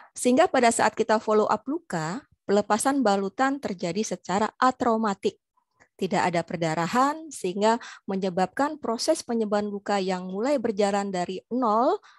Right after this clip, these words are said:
akan berlangsung-langsung, eh, apa namanya, eh, konsisten, serta mengurangi kebutuhan analgesik. Kenapa? Skala nyerinya tidak sebanding, eh, berkurang sangat-sangat signifikan dibandingkan dengan konvensional.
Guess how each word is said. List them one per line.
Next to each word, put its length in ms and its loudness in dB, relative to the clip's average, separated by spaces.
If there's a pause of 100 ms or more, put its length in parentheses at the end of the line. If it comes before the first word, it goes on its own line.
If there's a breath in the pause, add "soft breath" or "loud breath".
(280 soft breath)
akan 320 -2
berlangsung-langsung, 800 -4
eh, 480 0 (560 loud breath)
apa 240 -8
namanya, 520 -2 (360)
eh, 540 -2 (100)
konsisten, 640 -4 (480 loud breath)
serta 400 2
mengurangi 480 2
kebutuhan 400 -4
analgesik. 640 -6
Kenapa? 320 0 (400 loud breath)
Skala 400 4
nyerinya 400 4
tidak 400 2
sebanding, 640 -6
eh, 240 0
berkurang 640 -2 (400 loud breath)
sangat-sangat 560 -2
signifikan 480 -4
dibandingkan 560 -4
dengan 480 -2
konvensional. 1040 -6